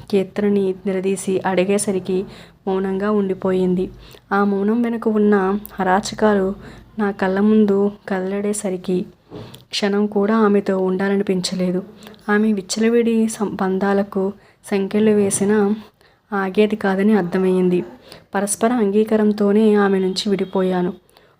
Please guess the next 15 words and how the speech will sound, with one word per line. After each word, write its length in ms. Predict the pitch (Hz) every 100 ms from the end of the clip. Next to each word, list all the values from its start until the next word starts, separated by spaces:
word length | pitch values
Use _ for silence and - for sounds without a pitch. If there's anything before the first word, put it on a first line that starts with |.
| -
కొన్నాళ్ళు 420 | 208 208 202 220
ఉద్యోగం 520 | 202 175 202 202 208
కూడా 320 | 208 196 208
మానేసి 600 | 202 190 190 190 190 233 269 _ _ _ -
ఇంటి 220 | 202 196
దగ్గరే 380 | 196 190 190 202
ఉన్నాను. 500 | 220 190 185 180 185 - - - - _ _ _ _
సడన్గా 440 | - 202 220 254 262
ఓ 160 | 233
రోజు, 500 | 202 202 202 196 196 196 - -
"మీ 180 | 208 214
అమ్మాయి 500 | 202 190 208 233 247
హాస్పిటల్లో 720 | - 190 202 214 208 220 240
చావు 320 | 240 208 190
బ్రతుకుల్లో 600 | 196 208 208 208 208 214